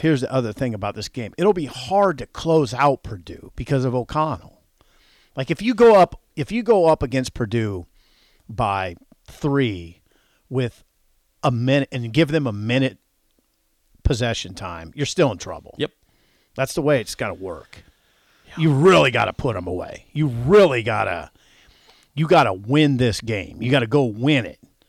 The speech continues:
Speaker 1: you know, probably convincingly. 'Cause if they get the ball with any time left, and, and if you're up only three, or if you're just up seven, it's still trouble, right? Ah,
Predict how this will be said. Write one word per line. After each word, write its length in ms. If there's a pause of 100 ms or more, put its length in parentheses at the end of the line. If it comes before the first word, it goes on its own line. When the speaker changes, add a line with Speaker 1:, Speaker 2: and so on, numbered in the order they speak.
(600)
Speaker 1:
you 120
know, 280 (1040)
probably 320
convincingly. 920 (460)
'Cause 120
if 80
they 160
get 160
the 120
ball 440
with 220 (180)
any 280
time 420
left, 460 (520)
and, 140
and 160
if 140
you're 220
up 200
only 260
three, 520
or 160
if 120
you're 140
just 200
up 160
seven, 580
it's 180
still 260
trouble, 480
right? 380 (800)
Ah, 200